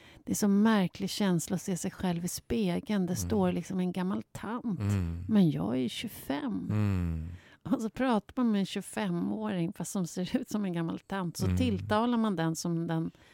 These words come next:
Speaker 1: vore en bebis eller
Speaker 2: Mm.
Speaker 1: någonting. Det blir så krock.
Speaker 2: Ja, det är en krock.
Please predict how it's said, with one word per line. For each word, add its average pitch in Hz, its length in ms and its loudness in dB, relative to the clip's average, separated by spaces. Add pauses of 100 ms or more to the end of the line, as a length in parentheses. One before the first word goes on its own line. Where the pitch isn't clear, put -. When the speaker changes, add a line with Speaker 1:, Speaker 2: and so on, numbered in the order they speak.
(120)
Speaker 1:
vore 175 200 0
en 165 80 -2
bebis 160 500 -2
eller 92 160 2
Speaker 2:
Mm. 92 40 -2
Speaker 1:
någonting. 90 380 -6 (500)
Det 220 120 -2
blir 226 100 0
så 214 200 -4 (480)
krock. - 560 -10 (240)
Speaker 2:
Ja, 113 220 4
det 135 80 4
är 143 40 4
en 139 80 0
krock. 95 340 -2